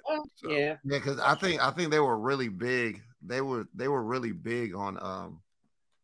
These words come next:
Speaker 3: on, on arenas and stuff.
Speaker 2: Yeah,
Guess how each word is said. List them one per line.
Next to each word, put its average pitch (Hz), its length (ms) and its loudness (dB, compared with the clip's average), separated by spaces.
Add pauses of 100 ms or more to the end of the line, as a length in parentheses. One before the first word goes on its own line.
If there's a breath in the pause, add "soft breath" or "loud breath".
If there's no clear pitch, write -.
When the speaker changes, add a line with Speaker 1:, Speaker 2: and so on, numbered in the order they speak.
(260)
Speaker 3:
on, 104 220 0
on 104 240 -2
arenas 95 540 -4
and 87 120 -10
stuff. - 340 -8 (280)
Speaker 2:
Yeah, 65 240 -6